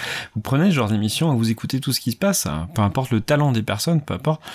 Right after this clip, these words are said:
vous allez avoir quelque chose d'extrêmement, euh, d'extrêmement conventionnel au sens où, euh, là où on avait, euh, une forme d'expression dans le, dans la manière de chanter, dans l'interprétation des morceaux, on pouvait avoir une forme d'expression, quelque chose qui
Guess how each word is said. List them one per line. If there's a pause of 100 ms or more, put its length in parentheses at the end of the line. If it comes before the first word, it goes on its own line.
(340)
vous
allez
avoir
quelque
chose
d'extrêmement,
euh,
d'extrêmement
conventionnel
au
sens
où, (560)
euh,
là
où
on
avait, (180)
euh,
une
forme
d'expression (180)
dans
le,
dans
la
manière
de
chanter,
dans
l'interprétation
des
morceaux,
on
pouvait
avoir
une
forme
d'expression,
quelque
chose
qui